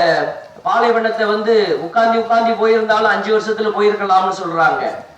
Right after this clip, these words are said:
ஆய்வாளர்களை. விவிலியத்தை ஆய்ஞ்சு பாக்குறவங்க, நிலத்தை ஆய்ந்து பாக்குறவங்களை அளந்து சொல்லிட்டாங்க.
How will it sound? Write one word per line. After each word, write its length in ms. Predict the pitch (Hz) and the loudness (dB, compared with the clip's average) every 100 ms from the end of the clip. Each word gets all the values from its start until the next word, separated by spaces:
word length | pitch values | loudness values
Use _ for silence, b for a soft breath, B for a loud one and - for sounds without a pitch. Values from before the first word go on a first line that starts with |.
| - | -2
ஆய்வாளர்களை. 920 | 165 175 160 147 - - 98 175 165 | 0 0 0 0 -2 -6 -4 -4 -4
விவிலியத்தை 460 | 170 196 190 170 | -6 -6 -6 -2
ஆய்ஞ்சு 280 | 156 170 170 170 | 0 0 -4 -2
பாக்குறவங்க, 560 | 160 151 143 139 156 196 - - B B | -2 -2 -6 -2 -2 -2 -6 -12 B B
நிலத்தை 380 | 160 202 - 175 | -6 -6 -2 0
ஆய்ந்து 380 | 175 - 180 | 0 -2 -2
பாக்குறவங்களை 320 | 175 170 156 175 | -2 -2 -2 0
அளந்து 380 | 196 196 208 | 0 -2 -4
சொல்லிட்டாங்க. 540 | 202 196 208 - 170 | -6 -6 -4 -2 -2